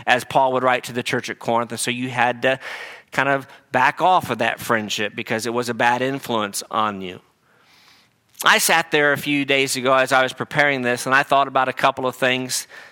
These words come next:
that for me, if you want to talk to me personally, I can share with you some things that, uh, maybe aren't gonna happen, uh, in my life or didn't happen because of faith. And I know that each and every one of us can go about saying,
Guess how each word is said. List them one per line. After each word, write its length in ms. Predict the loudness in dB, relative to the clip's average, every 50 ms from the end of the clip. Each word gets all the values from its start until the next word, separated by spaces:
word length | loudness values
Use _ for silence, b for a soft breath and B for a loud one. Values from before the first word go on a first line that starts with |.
| B B
that 360 | -14 -4 0 2 2 2 0 0
for 120 | 0 0
me, 240 | 0 0 0 0 -2
if 100 | -2 -2
you 80 | -2 -2
want 160 | -2 -2 0
to 40 | 2
talk 180 | 2 2 2 2
to 80 | -2
me 100 | -6 -6
personally, 440 | -4 0 2 0 2 2 0 0 0
I 20 | 0
can 120 | -2 -6
share 220 | -2 0 2 2
with 140 | 2 2 0
you 100 | -2 -2
some 200 | -4 -4 -6 -6
things 380 | -2 -2 -2 -2 -2 -4 -4 -2
that, 200 | -2 -2 -2 -4 _ _ _ _ _ _ _ _ _ _ _ _ _ _ _ -20 -18 _ -4 0
uh, 220 | 2 2 2 0 -2 B B B B B B B -2
maybe 500 | 0 2 2 2 0 -2 -4 -4 -10 _ -20 -20 _ 0
aren't 240 | 4 4 4 4 2
gonna 180 | 2 2 2 2
happen, 600 | 2 2 2 2 2 0 -2 -4 -4 -6 -12 -16 -20 -20 _ -8
uh, 480 | -4 -2 -2 0 0 0 0 0 -2 -4 -10 B B B B
in 160 | 0 0 0
my 260 | 2 2 2 4 4
life 380 | 2 2 2 2 0 0 -4 -2
or 180 | 2 2 2 2
didn't 440 | 2 0 -2 0 0 0 -2 -6 -8
happen 560 | -4 0 2 2 2 2 -2 -4 -6 -6 -8 _ b b b b b b
because 520 | -4 -2 -2 0 2 4 4 4 2 0 0
of 160 | 0 -2 -2
faith. 400 | -2 -2 -2 -2 -4 -8 -14 -20 B B B B B
And 160 | 0 2 4
I 100 | 4 4
know 300 | 2 2 2 2 2 2
that 160 | 2 0 -4 -4 -6 -18 -8 -4
each 360 | -2 -2 -2 -2 -2 -6 -6 _ -2
and 220 | 0 0 0 0
every 480 | 0 0 0 0 0 0 -2 -2 -2 -2
one 320 | -2 -2 0 0 2 2
of 140 | 0 0 0
us 160 | -2 -2 -4
can 180 | -6 -6 -6 0
go 140 | 2 0
about 340 | 2 2 2 2 2 0 -2
saying, 380 | -2 0 2 2 2 0 -4